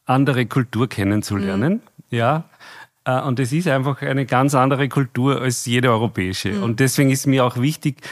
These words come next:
Speaker 1: F-, Fernreisen anzubieten. Äh, ich hab einmal, wir haben einmal überlegt, überhaupt auf Flüge zu verzichten, aber dann hätten wir alles außerhalb Europa eigentlich
Speaker 2: Mhm.
Speaker 1: ausgeschlossen. Und das wollte ich nicht, weil es wichtig ist,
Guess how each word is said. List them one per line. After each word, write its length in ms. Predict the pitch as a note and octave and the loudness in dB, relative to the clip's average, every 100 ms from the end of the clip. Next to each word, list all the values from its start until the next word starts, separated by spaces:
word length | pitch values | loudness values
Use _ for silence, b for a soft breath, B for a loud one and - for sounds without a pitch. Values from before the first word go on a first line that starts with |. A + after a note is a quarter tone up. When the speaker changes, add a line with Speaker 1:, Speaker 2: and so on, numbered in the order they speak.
| B B - - | B B -20 -14
Speaker 1:
F-, 120 | A#2 | -2
Fernreisen 680 | C#3 C3+ B2+ A#2+ A#2+ B2+ - | 2 4 4 2 2 0 -2
anzubieten. 880 | B2+ A#2+ A#2+ G2+ G#2 - F#2+ A2+ - - | -2 -2 -2 -4 -6 -4 -8 -8 -12 -4
Äh, 600 | A2+ A2+ A2+ A2+ A#2 B2+ | 0 2 2 0 0 0
ich 100 | C3+ | 0
hab 160 | C3 | 2
einmal, 380 | D3 D3 C#3 C3+ | 2 4 2 2
wir 80 | D3+ | 2
haben 100 | F#3 | 4
einmal 260 | F#3+ D#3 | 4 4
überlegt, 500 | D3 C#3 B2 B2+ - | 4 2 2 0 -4
überhaupt 440 | C#3+ D3+ C#3+ B2+ - | 0 2 2 0 -2
auf 100 | B2 | -4
Flüge 280 | - C3 B2+ | -4 -4 -4
zu 120 | B2+ | -4
verzichten, 500 | A#2+ A#2 C#3+ C#3 - | -4 -4 -4 -4 -2
aber 100 | A#2 | -2
dann 140 | A#2+ | -2
hätten 360 | A2 A#2+ - C3 | -2 -2 -2 -2
wir 240 | A#2+ A#2+ A#2 B B B - | 0 -2 -4 B B B -8
alles 300 | A2+ B2 A#2+ | -4 -2 -2
außerhalb 380 | A2 - A#2+ A2+ | 0 4 4 4
Europa 360 | G#2+ A#2 B2 | 0 -2 -2
eigentlich 180 | G2+ G#2+ G#3 G#3+ | -4 -2 -2 -2
Speaker 2:
Mhm. 60 | A3 | -2
Speaker 1:
ausgeschlossen. 540 | D#3+ - - G2 G2 | -2 -4 -4 -4 -4
Und 100 | A#2 | -4
das 180 | A2+ - | -4 -2
wollte 220 | A#2+ D#3+ | 0 2
ich 100 | A#2 | 0
nicht, 240 | A2 A#2 - | -4 -4 -2
weil 140 | A#2+ | -2
es 180 | A#2 - | -2 -4
wichtig 380 | C3 C#3 D3+ C#3 | -6 -4 -6 -4
ist, 240 | C3 - | -4 -4